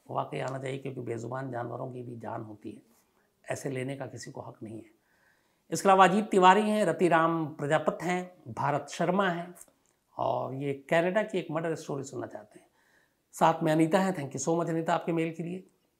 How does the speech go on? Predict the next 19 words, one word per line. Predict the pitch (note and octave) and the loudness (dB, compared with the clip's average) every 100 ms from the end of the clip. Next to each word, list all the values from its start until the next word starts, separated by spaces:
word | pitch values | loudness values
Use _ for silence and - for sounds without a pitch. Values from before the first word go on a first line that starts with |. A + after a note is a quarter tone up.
| _ _ _ _ - | _ _ _ _ -12
शुभम | - F3+ F3+ E3+ | 0 4 6 6
गांगुली | C#3+ C#3+ D#3+ G3 | 4 6 4 4
हैं, | F3+ | 0
एक | D#3 | -2
स्टोरी | - D3+ D3+ | -4 -4 -4
की | D3 | -6
फरमाइश | C#3+ C3 B2 - | -6 -6 -6 -4
उन्होंने | F3+ F#3 | -2 -2
की | E3 | -4
है। | F3 E3+ - - _ - | -6 -8 -18 -20 _ -2
प्रदीप | F3 A#3 A#3+ - | 2 2 0 0
कुमार | E3+ F#3+ G3+ - _ - | 2 4 0 -4 _ -4
और | C#3 | -4
इनकी | C3 C3 C3+ | -4 -6 -4
वाइफ | B2+ A#2+ A#2+ - A2+ | -2 -2 -4 -12 -8
ज्योति | B2+ C#3 C3+ | -6 -6 -6
कुमारी | C3+ D3 F3+ | -2 0 0
जी | F3 | 0
हैं। | E3+ E3 | -6 -8